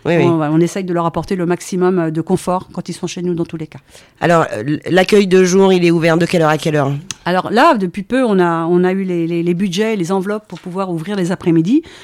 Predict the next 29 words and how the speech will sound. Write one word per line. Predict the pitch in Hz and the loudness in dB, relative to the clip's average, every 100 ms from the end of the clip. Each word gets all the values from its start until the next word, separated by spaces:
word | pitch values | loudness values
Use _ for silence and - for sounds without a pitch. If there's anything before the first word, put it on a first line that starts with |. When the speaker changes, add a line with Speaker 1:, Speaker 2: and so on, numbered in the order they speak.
| - _ | -20 _
Speaker 2:
Donc | 170 175 214 | 0 0 0
là, | 208 | -2
du, | 190 175 175 165 | -2 -2 -2 -2
du | 165 170 | -4 -8
coup, | - 247 214 | -6 -4 0
on | 185 | 0
est | |
ouvert | 170 170 247 | 0 -2 -6
sur | - 196 | -6 -6
la | 175 | -4
journée | 180 175 | -4 -4
complète. | 170 160 208 302 190 156 - - _ - | -6 -8 -6 -4 -4 -6 -10 -20 _ -4
On, | 175 | 0
euh, | 180 175 175 | 2 0 0
les | 185 180 | 0 0
horaires | 190 190 | -2 -2
d'ouverture, | 180 180 175 190 | -2 -6 -8 -8
c'est | - | -6
huit | 185 190 - | -6 -6 -4
heures | 185 | 0
et | |
demie, | 185 190 190 | 2 4 2
midi, | 175 151 240 269 | 0 -2 -2 -2
treize | - 214 190 | -4 -6 -6
heures | 185 | -8
trente, | 220 233 240 | -4 -4 -4
seize | 214 196 | -6 -6
heures | 190 | -6
trente. | 175 160 | -6 -6